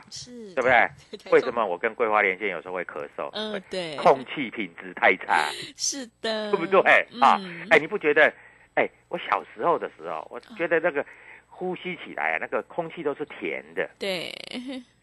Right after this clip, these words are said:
Speaker 2: 现在好像深吸一口气，好像都会咳嗽。
Speaker 1: 嗯。
Speaker 2: 你有没有这样感觉？
Speaker 1: 是。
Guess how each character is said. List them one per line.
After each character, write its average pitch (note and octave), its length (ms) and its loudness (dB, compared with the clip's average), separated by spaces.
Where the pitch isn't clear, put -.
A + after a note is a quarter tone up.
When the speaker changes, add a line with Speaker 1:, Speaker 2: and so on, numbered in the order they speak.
Speaker 2:
现 G3+ 120 8
在 F3+ 200 6
好 G2+ 100 2
像 D#3+ 160 2
深 G3 200 6
吸 F#3+ 220 -6
一 E3+ 40 -8
口 G2+ 220 0
气， C3 240 -6
好 F#2+ 120 -2
像 C3 140 -2
都 A#2+ 80 -4
会 A#2 80 2
咳 D2 320 -8
嗽。 - 100 -10
Speaker 1:
嗯。 G#3+ 600 -14
Speaker 2:
你 C3 80 -2
有 C#3+ 40 0
没 B2+ 60 0
有 A#2+ 40 0
这 A#2 60 -2
样 A2 100 4
感 D#2 160 -2
觉？ C#2 160 -12
Speaker 1:
是。 - 640 -12